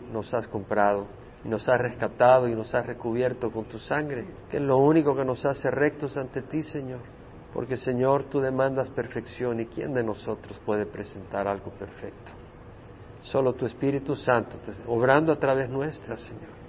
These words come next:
obrando en medio de nosotros y a través nuestra, pero tu Espíritu es el único que puede hacer las cosas agradables a ti, Señor. Te damos gracias que nos das tu Espíritu Santo.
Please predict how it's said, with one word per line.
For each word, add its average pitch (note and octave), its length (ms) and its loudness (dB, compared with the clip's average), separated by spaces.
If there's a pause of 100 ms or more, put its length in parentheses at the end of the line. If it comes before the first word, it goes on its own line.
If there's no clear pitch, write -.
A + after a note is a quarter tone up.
obrando C#3+ 480 6
en C#3+ 120 4
medio F#3 260 8
de F3+ 60 6
nosotros - 680 -4
y A#2+ 160 -6
a B2+ 100 0
través C#3+ 420 2
nuestra, E3+ 440 -4
pero A#2+ 220 -2
tu B2 160 -8
Espíritu F#3 580 -2 (640)
es - 180 -6
el A#2+ 140 -2
único D#3 400 6
que G#2 80 -4
puede G#2+ 240 -4
hacer G#2+ 240 -4
las G#2+ 160 -2
cosas G#2+ 400 -8
agradables G2+ 640 -6
a G#2+ 40 -10
ti, G2 200 -12
Señor. - 400 -16 (1120)
Te G#2+ 80 4
damos A2+ 220 4
gracias B2 360 2
que B2 100 -4
nos A2 140 -2
das A2+ 420 -2
tu G#2+ 100 -8
Espíritu A2 480 -6
Santo. G2+ 440 -14